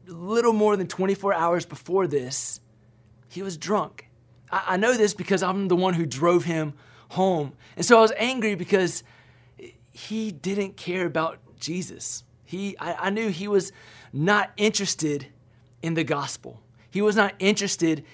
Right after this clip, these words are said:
in the word of God. He was interested in the girls who were showing up. He was interested in, in hanging out with a group of friends, and, and that made me furious.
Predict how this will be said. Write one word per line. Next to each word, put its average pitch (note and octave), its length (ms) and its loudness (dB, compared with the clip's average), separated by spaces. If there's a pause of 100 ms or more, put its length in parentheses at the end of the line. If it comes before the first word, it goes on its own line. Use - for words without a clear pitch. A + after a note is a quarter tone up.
(120)
in D#3+ 120 -2
the D#3+ 100 -2
word D#3+ 260 4
of C#3 140 -2
God. C#3+ 340 -2 (340)
He G3 180 -2
was F3+ 120 0
interested E3 380 -2
in D#3 80 0
the D3 60 -2
girls C#3+ 340 0
who C#3+ 80 -4
were B2+ 80 -4
showing B2 320 -6
up. A#2+ 180 -12
He D#3+ 80 2
was D3+ 140 0
interested D3+ 420 -4
in, D3 100 -4
in D3 140 -10
hanging D3 300 -4
out C#3+ 100 -2
with C3+ 120 -8
a - 20 -16
group D3 180 -4
of C#3+ 100 -8
friends, C#3 360 -6 (300)
and, D3 140 -14
and C#3+ 140 -8
that D3+ 220 -4
made C#3+ 200 -2
me C3+ 120 -6
furious. C3 580 -4